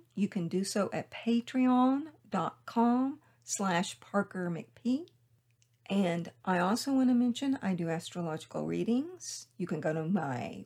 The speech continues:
website, Kitchen Sari, that's all one word, the word kitchen, and then Sari, like the Indian dress, S A R I, kitchen sari dot com.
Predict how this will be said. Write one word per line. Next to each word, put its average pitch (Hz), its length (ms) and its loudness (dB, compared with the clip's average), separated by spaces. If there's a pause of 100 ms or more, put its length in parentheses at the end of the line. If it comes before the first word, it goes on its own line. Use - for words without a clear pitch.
website, 185 680 -2 (160)
Kitchen 214 420 0
Sari, 220 480 2
that's - 240 -2
all 175 240 0
one 175 240 0
word, 208 360 0
the 185 60 -2
word 156 240 -8
kitchen, 226 460 0
and 185 160 0
then - 220 -6
Sari, 196 520 0
like 165 220 0
the - 140 -14
Indian 170 440 -4
dress, 180 460 0
S 170 240 0 (100)
A 160 320 -2
R 165 320 -4
I, 208 340 -2 (500)
kitchen 214 340 0
sari 190 320 2
dot - 320 -6
com. 247 380 0